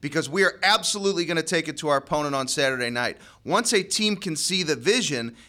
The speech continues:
then when you follow that up by saying, "Okay, here's how we break it down. Today, if we do this, tomorrow, if we do this in practice,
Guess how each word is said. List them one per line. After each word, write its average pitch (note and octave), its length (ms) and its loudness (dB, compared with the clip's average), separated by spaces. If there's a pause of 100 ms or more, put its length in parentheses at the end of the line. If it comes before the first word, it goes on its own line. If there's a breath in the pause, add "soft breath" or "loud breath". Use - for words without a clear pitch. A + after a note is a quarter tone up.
then G3 240 2
when G#3 140 -2
you E3+ 100 -4
follow F#3 460 2
that E3+ 180 4
up G#3 160 2
by E3+ 120 2
saying, D#3+ 260 0
"Okay, D#3 240 -2
here's G3+ 240 -4
how F#3+ 100 2
we D#3+ 140 -2
break D3+ 400 0
it D#3 140 -8
down. E3 340 2
Today, F3+ 680 2
if G#3 180 0
we F3 220 -4
do D#3 220 -4
this, C#3 340 0 (240 loud breath)
tomorrow, F#3+ 520 4
if C#3 140 -4
we C#3 180 -2
do D#3 380 -2
this F#3 240 0
in D3+ 140 -4
practice, E3 520 0